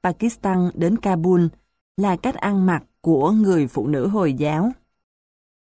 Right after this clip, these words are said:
Họ mặc quần áo rộng, trùm khăn và che kín mặt chỉ để hở đôi mắt. Bà đã cải trang thành một phụ nữ Hồi giáo và vượt biên. Bà lẫn vào những người Hồi giáo khác,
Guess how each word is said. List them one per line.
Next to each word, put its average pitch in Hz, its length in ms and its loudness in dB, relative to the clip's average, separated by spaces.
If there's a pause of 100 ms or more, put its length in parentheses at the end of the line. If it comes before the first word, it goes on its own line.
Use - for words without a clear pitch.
(600)
Họ 156 180 0
mặc 175 220 2
quần 170 220 4
áo 170 240 0
rộng, 147 380 0 (680)
trùm 170 300 4 (200)
khăn 208 340 0 (340)
và 165 220 0
che 185 280 -2
kín 208 340 0
mặt 196 180 2 (280)
chỉ 143 180 0
để 165 200 4
hở 175 220 0
đôi 175 200 2
mắt. 185 260 2 (1000)
Bà 196 280 2
đã 156 160 0
cải 160 280 0
trang 190 420 0
thành 170 220 0
một 160 180 4
phụ 143 180 -2
nữ 143 220 2
Hồi 180 280 0
giáo 160 400 0
và 185 100 0
vượt 151 300 -4
biên. 185 320 0 (560)
Bà 185 160 0
lẫn 165 300 2
vào 196 200 0
những 151 220 2
người 202 160 4
Hồi 170 240 2
giáo 165 220 2
khác, 233 380 -6